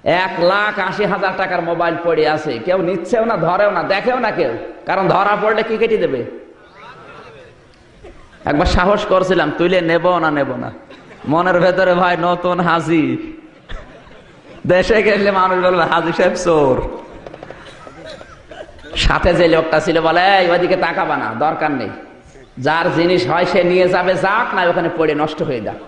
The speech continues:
তোমার কোনো দরকার নেই। এক লাখ আশি হাজার টাকার মোবাইল পড়ে থাকে, কেউ নেয় না। এ দেশে তো আশি পয়সা থাকে না। এজন্য আমাদের উচিত, আল্লাহর ঘোষণা, ওরা দেড় হাজার বছর আগে মেনে নিয়ে যদি এই প্রমাণগুলো পায়, আল্লাহ কি আমাদের সাথে মিথ্যা ওয়াদা করিস?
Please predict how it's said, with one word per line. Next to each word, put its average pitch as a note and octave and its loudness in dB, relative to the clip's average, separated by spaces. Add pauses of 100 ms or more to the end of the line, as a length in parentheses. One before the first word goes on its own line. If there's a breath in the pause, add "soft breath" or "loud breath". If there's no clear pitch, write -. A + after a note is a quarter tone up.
তোমার D#3 0
কোনো G3 0
দরকার C#3+ -2
নেই। - -10
এক E3+ 0
লাখ B3 2
আশি B3 0
হাজার B3+ 2
টাকার B3+ 0
মোবাইল A3+ 0 (100)
পড়ে A3 2
থাকে, A#3 -2
কেউ A3+ 0
নেয় F#3+ -2
না। F3 0
এ G#3 2
দেশে A#3 0
তো B3+ 0
আশি A3+ 0
পয়সা B3+ 0
থাকে B3+ -2
না। D#3 0 (1040)
এজন্য G3 0
আমাদের A3+ 2
উচিত, A3+ 2
আল্লাহর G#3+ 2
ঘোষণা, G3+ 0
ওরা A#3+ 2
দেড় B3 2
হাজার B3 2
বছর B3 0
আগে A3+ 0
মেনে A3 -4
নিয়ে A3 -2
যদি G#3+ 0
এই G#3 2
প্রমাণগুলো G3+ 2
পায়, D#3 0 (480)
আল্লাহ F3 0
কি G3 0
আমাদের G#3 0
সাথে A3+ -2
মিথ্যা A3 -2
ওয়াদা B3+ 0
করিস? F#3 0